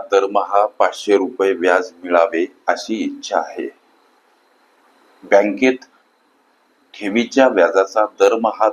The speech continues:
दर दहा आहे, तर बँकेत किती रक्कम ठेवीच्या स्वरूपात ठेवावी, प्रश्न सोडवा-, सोडवायचा कसा सर? इथं ठेवीचा दर लेकरांनो,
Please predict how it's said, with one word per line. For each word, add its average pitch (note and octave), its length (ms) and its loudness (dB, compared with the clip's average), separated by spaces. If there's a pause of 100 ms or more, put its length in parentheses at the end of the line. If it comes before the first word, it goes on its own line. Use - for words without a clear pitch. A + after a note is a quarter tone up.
दर F2+ 200 0 (300)
दहा F2+ 340 2
आहे, F2 300 -12 (1200)
तर A#2 160 2
बँकेत G#2 420 0 (120)
किती A#2+ 220 -6
रक्कम F2+ 360 -4 (440)
ठेवीच्या G2 460 -2
स्वरूपात E2 480 -2 (120)
ठेवावी, F2+ 440 0 (120)
प्रश्न - 400 -14
सोडवा-, E2+ 480 -6 (320)
सोडवायचा F2 600 0
कसा - 340 -14
सर? - 180 -20 (1500)
इथं F#2 400 0 (3000)
ठेवीचा C3+ 540 4 (100)
दर A2 220 2
लेकरांनो, E2 560 -8